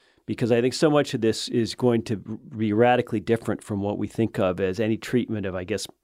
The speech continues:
I hate, I don't even like this term monetary policy in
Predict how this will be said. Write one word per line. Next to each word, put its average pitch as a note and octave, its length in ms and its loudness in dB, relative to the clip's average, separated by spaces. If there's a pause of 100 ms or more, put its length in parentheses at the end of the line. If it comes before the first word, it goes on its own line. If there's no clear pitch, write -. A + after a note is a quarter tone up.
(260)
I G2 100 -12
hate, B2+ 200 0
I C#3 80 4
don't C#3 200 6
even A2+ 180 0
like G#2 160 2
this G#2 120 -10
term G2 240 -4
monetary G2 440 -6
policy G2+ 640 -6 (480)
in G#2 340 2